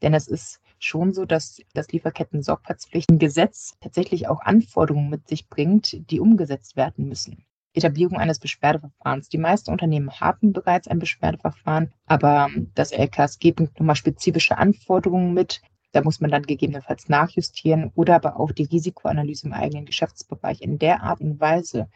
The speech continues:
wie das L K S G die Risikoanalyse fordert, auf die Weise haben die wenigsten Unternehmen das in der Vergangenheit gemacht und dementsprechend ist natürlich schon der Aufwand, ähm, sehr groß. Vielleicht noch ein Zusatz dazu. Die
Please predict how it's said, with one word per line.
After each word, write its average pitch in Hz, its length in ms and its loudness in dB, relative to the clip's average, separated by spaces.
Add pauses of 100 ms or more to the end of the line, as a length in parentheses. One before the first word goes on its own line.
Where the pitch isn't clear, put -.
(100)
wie 147 80 2
das 147 160 0
L 139 160 -2
K 147 180 -4
S - 160 -8
G 156 440 0 (580)
die 151 80 2
Risikoanalyse 151 840 0
fordert, - 560 -2 (560)
auf 151 160 0
die 170 240 0
Weise 165 300 2
haben 160 100 -2
die 139 140 -4
wenigsten 156 380 -2
Unternehmen 143 320 -6
das 143 100 -12
in 143 60 -10
der 139 80 -8
Vergangenheit 143 520 -4
gemacht 143 320 -4
und - 140 -10
dementsprechend 156 520 -4
ist - 120 -8
natürlich 147 440 -4
schon 160 340 -2
der 151 160 -2
Aufwand, 143 500 -4
ähm, 143 400 -6
sehr 147 200 -2
groß. 143 420 -6 (360)
Vielleicht - 240 0
noch 151 120 -2
ein 156 400 -2 (320)
Zusatz 190 600 0
dazu. 170 680 2 (180)
Die 156 480 2